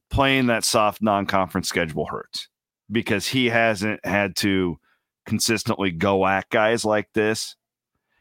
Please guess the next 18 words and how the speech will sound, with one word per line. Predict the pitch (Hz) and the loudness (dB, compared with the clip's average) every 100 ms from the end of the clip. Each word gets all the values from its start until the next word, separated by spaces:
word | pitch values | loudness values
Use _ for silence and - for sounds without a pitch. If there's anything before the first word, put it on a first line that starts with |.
| _ | _
And | 120 127 | 2 4
that's | 123 - | 2 0
the | - | -2
same | 127 113 104 | 0 0 0
thing | 107 107 101 95 | 0 2 2 2
with | 95 92 87 - | 2 0 -2 -6
Keyshawn | - 107 - 90 85 | -4 -2 0 0 0
Gilbert. | 87 78 67 - - | -2 -2 -6 -12 -6
So | 110 | -6
the | 98 | -6
theory | - 175 180 160 135 | 0 2 4 4 4
is | 123 117 - | 4 2 0
that | 110 - | -2 2
they'll | 113 113 | 2 2
each | 110 - | 0 -2
keep | - 95 | -4 -2
getting | 98 85 78 | -2 -2 -2
better | 67 | -6